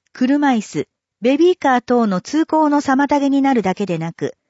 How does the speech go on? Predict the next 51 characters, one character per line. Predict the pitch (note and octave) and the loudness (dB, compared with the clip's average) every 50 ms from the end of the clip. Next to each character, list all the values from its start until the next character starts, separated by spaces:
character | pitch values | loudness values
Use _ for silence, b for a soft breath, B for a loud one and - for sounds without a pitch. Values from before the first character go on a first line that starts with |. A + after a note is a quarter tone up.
| _ _ _ _ _ _ _ _ | _ _ _ _ _ _ _ _
緊 | - D#4 E4+ E4+ | -4 -4 -4 -2
急 | - - F4+ F4 E4+ | 0 2 2 2 2
時 | C#4+ C#4+ B3+ | 2 0 0
等 | - B3+ A#3+ A#3 | 0 2 2 2
の | G#3+ G#3 | 0 -2
救 | - - - D4 D4 | -2 -2 0 0 0
急 | - - C#4+ C#4+ C#4+ | 0 0 -2 -2 0
活 | - C4+ C4+ - G#3+ | 0 -2 -2 -2 -2
動 | F#3+ G3 F#3+ F3+ D#3 | -2 0 0 2 2
を | D3 D#3 | 0 -2
阻 | - F3+ E3+ | -2 -2 -2
害 | G#3+ C4+ D4 D4+ C#4+ | 0 0 0 -2 -4
す | - - | -4 -4
る | C4+ C#4 | -4 -2
原 | A#3 A3 B3+ B3 B3 | -2 0 0 2 2
因 | B3 B3 A#3+ A#3+ A#3 | 2 2 2 2 2
に | A3+ A#3 G#3+ | 0 0 0
も | F3+ D#3 | -2 -4
な | C#3+ C3+ | -6 -6
り | C3+ C3 | -8 -8
ま | C3 C3 D3 | -8 -8 -10
す。 | - - - - _ _ _ _ _ _ _ _ _ _ _ _ _ _ _ _ _ _ _ _ _ _ _ _ _ _ _ | -12 -14 -20 -20 _ _ _ _ _ _ _ _ _ _ _ _ _ _ _ _ _ _ _ _ _ _ _ _ _ _ _
放 | _ - D#4 | _ 0 0
置 | F4 F4+ - F4+ | 2 2 2 2
自 | E4+ - | 2 0
転 | E4 - F4 F4+ E4+ | 0 0 0 0 0
車 | - C4+ A3 | 0 -2 -2
の | G#3 G#3 | -2 -2
撤 | - A3 A3 - _ | -2 -4 -4 -6 _
去 | - F#3+ F3 | -6 -4 -2
は、 | E3 D3+ C#3+ b b b b b b _ | -2 -2 -4 b b b b b b _
一 | - G3+ G#3 - D4 | -10 -8 -6 -4 -2
台 | C#4+ C#4 C#4 C#4 B3 B3+ | 0 2 2 2 2 0
あ | B3 | 0
た | A3+ - F3 | 0 -2 -2
り | D3+ C3+ B2+ - | -4 -4 -4 -4
約 | B3 D4+ - - G#3 | -2 -2 -2 -2 -4
八 | D#3+ D#3+ F3 | -4 -4 -4
千 | - - - C#4+ D4 D4 C#4 C4+ | -6 -4 -2 -2 0 2 2 2
円 | C4 B3 A#3 | 2 2 2
の | A#3 A3+ | 0 -2
経 | - - A#3 G3+ F3 | -2 -2 -2 0 0
費、 | D#3 - - D3 B2+ - _ _ _ _ _ _ _ _ _ _ _ _ _ - | -2 -4 -6 -8 -10 -10 _ _ _ _ _ _ _ _ _ _ _ _ _ -4
警 | - D4 D#4 D#4 | -2 0 0 0
告、 | - - C4+ - - C4 A#3 - - _ _ - | 0 -2 -4 -2 -2 -2 -2 -2 -4 _ _ -2
撤 | B3+ B3 - _ _ | -2 -2 -2 _ _
去、 | - - D#3+ C3+ - _ _ _ | -4 -2 -2 -2 -4 _ _ _
移 | - F#3 G3 | -8 -6 -6
送、 | - - - B3+ B3 A#3 G#3+ - | -4 -2 0 2 2 2 0 0
保 | - - G3+ F#3+ | -2 -6 -6 -6
管 | - - G3+ G3 F3+ D#3 C3+ - | -2 -2 -2 -2 -4 -6 -8 -10